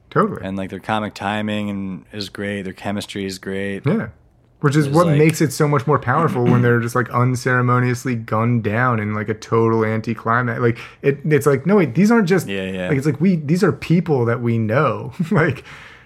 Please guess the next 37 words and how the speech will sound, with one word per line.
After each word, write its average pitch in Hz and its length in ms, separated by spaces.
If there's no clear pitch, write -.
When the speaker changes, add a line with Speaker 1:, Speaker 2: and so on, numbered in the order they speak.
Speaker 1:
and 143 60
we've 180 120
known 233 180
them 156 100
for 143 120
many 139 320
movies 139 440
now, 98 340
but, 120 220
like, 120 300
we've 156 200
really 160 460
seen 135 300
them 120 120
Speaker 2:
Mm-hmm. 107 140
Speaker 1:
depicted 101 340
in 101 220
this 113 320
one, 104 400
like, 98 400
as 107 560
fully 127 540
formed 117 580
characters 113 640
that 117 100
are 120 80
interacting 120 420
with 117 80
all 120 140
the 123 60
stuff 123 180
that 135 80
we 123 140
know. 120 240
And, 127 160
like, 110 260
it, 120 240